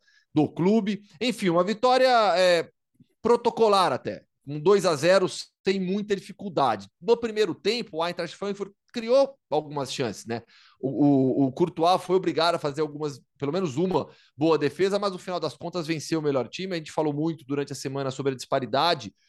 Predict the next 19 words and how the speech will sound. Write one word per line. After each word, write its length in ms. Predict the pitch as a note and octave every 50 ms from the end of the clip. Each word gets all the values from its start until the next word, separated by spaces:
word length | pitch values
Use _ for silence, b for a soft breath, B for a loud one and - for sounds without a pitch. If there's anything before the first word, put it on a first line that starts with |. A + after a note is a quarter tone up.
| _ _ _
dos 160 | C#3 C#3 A#2+
dois, 300 | F#2+ B2+ D3+ F3+ F#3+ D#3
ainda 180 | D3 C#3+ C#3+ B2
mais 260 | A#2+ C3 D#3 D#3+ C#3+
com, 380 | C3+ C#3 C#3+ C#3 C3 A#2+ G#2 G2
com 140 | - B2+ B2
o 100 | B2 C3
Eintracht 440 | D3 C#3+ C#3 - B2 A2 - - G#2+
vindo 280 | G2 A#2 D3 D#3+ C#3+
de 80 | B2 B2+
uma 120 | C3 C3+
goleada 600 | B2+ B2+ C#3 C3 A#2 A2+ C#3+ D3+ D#3 A#2+ G#2 F#2 b b b b b _
pro 120 | - C3+
Bayern 400 | A2 G2+ C3 C#3+ D3 C#3 C3 A#2+
na 120 | B2+ C3 B2
primeira 320 | - B2+ B2 C3 C3+ C3
rodada 280 | B2 B2+ A#2+ B2+ B2 B2
da 80 | A#2
Bundesliga. 800 | A2+ A2+ A#2+ G#2+ G#2+ G2 F#2 F#2+ G#2+ C#3+ F3+ F#3+ E3+ D3+ E3+